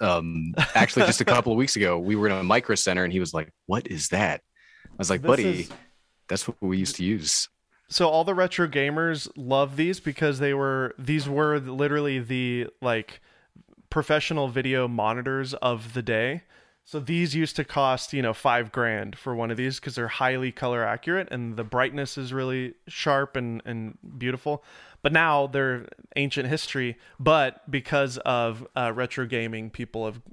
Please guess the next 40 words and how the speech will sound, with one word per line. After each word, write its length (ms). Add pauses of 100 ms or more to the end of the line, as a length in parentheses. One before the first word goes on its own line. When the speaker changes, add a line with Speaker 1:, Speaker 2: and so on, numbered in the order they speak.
Speaker 2:
become 560
really, 720 (140)
uh, 360 (640)
you 80
know, 140
they've 120
been 180
swiping 500
'em. 220
But 260 (440)
there's 180
some 180
guy 220
in 100
Nashville 460
that 140
didn't 180
know 140
what 120
he 80
had 200
on 120
his 140
hands 500 (120)
and 360
was, 160
like, 160
an 80
old 280
video 260
editor, 500 (360)
and 140
on 100
Facebook 380
Marketplace 520
put 160
it 60
up 140
for, 100
like, 180